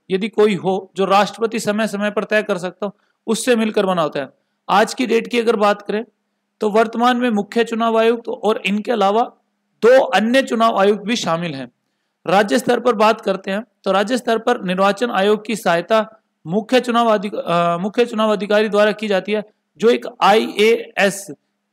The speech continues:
रैंक का अधिकारी होता है। तो ये हो जाता है हमारे सामने राज्य का और, अ, जो सेंटर हो गया, इन सब का। अब बात करते हैं कि इनका कार्यकाल और इनकी नियुक्ति।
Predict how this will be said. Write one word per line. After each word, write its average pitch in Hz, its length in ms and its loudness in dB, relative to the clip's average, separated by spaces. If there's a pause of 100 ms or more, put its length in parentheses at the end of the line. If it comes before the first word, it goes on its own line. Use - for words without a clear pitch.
(180)
रैंक 220 420 0
का 220 80 0
अधिकारी 190 540 2
होता 175 240 0
है। 131 120 -8
तो - 300 -12
ये 208 120 0
हो 226 120 2
जाता 226 240 -2
है 208 60 0
हमारे 214 260 -4
सामने 208 380 -4
राज्य 165 360 2
का 240 120 -2
और, 226 120 4
अ, 185 580 -2
जो 175 140 -8
सेंटर 196 340 -2
हो 214 100 4
गया, 247 120 -2 (180)
इन 190 80 -4
सब 185 240 -4
का। - 320 -8 (520)
अब 185 100 -4
बात 240 280 4
करते 240 280 -2
हैं 247 100 -2
कि 247 460 -2 (300)
इनका 226 220 0
कार्यकाल 240 520 2
और 226 120 4
इनकी 202 220 -2
नियुक्ति। 170 380 -10